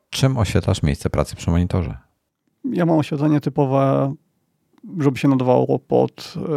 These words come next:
Speaker 2: e, retusz zdjęć. E, czyli mam lampy, które świecą neutralnie, nie dają żadnego zafarbu w kierunku koloru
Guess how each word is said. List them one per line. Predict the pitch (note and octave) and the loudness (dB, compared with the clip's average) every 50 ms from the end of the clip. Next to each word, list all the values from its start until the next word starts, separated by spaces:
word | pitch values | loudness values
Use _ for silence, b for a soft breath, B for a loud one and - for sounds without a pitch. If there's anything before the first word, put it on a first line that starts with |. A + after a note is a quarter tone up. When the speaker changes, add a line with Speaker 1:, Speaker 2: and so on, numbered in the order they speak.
| C3+ C#3+ C#3+ D3 | -2 0 0 0
Speaker 2:
e, | |
retusz | C#3+ C#3 C3+ D#3 C#3 C3+ | 0 0 0 0 0 0
zdjęć. | C3 E3+ D#3 B2 C3+ - - b b b b b b b b b b b b b _ | 0 2 0 0 -2 -4 -6 b b b b b b b b b b b b b _
E, | F3+ C#3+ C#3 C3+ C3+ C3+ C3+ B2+ - _ _ _ _ _ _ _ _ _ _ | -2 0 2 2 2 0 0 -2 -6 _ _ _ _ _ _ _ _ _ _
czyli | - - D#3+ C#3 C3 C3+ C3+ C3 C3+ C3+ C3 C3 B2+ | -4 -2 0 2 2 4 4 4 4 4 4 2 2
mam | B2+ B2+ B2+ B2+ B2 B2+ B2 | 2 2 4 4 4 4 4
lampy, | B2 B2+ B2 - B2+ | 4 2 2 0 -6
które | - - - - - | -6 -4 -4 -4 -2
świecą | - - B2+ - - B2+ B2 B2 | -2 -4 -4 0 0 2 2 2
neutralnie, | B2 B2 A#2+ - D3 C#3 C3 A#2+ - - C3 A#2+ A#2+ A#2 A2+ A#2 | 2 2 2 2 2 2 0 0 0 0 2 2 2 2 2 2
nie | A#2 A#2 A2+ | 2 2 2
dają | A#2 A#2 A#2+ B2 | 2 2 2 0
żadnego | A#2+ A#2+ B2 C3 C3+ C3 B2+ | -2 -2 -4 -2 -2 -2 -2
zafarbu | B2 A#2+ - B2+ B2 B2 A#2+ | -4 -2 -2 -2 -2 -2 -4
w | - | -6
kierunku | - - C3+ C3 C3+ - D3 D3 | -4 -2 -2 -2 -2 -2 -6 -4
koloru | - C3+ C3+ C3 B2+ - - - - - | -2 -2 -2 0 0 -2 -4 -4 -4 -4